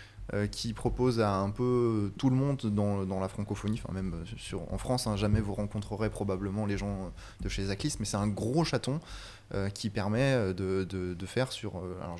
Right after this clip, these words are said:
j'ai, j'ai pas le modèle économique en tête, hein, mais, euh, sur abonnement, euh, certains, certains des services, euh, euh, avec l'assurance que c'est proposé de manière éthique, suivant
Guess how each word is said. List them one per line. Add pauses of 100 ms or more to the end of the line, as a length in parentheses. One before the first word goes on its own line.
j'ai,
j'ai
pas
le
modèle
économique
en
tête,
hein,
mais,
euh, (380)
sur
abonnement,
euh,
certains,
certains
des
services,
euh, (560)
euh, (140)
avec (180)
l'assurance (180)
que
c'est
proposé
de
manière
éthique,
suivant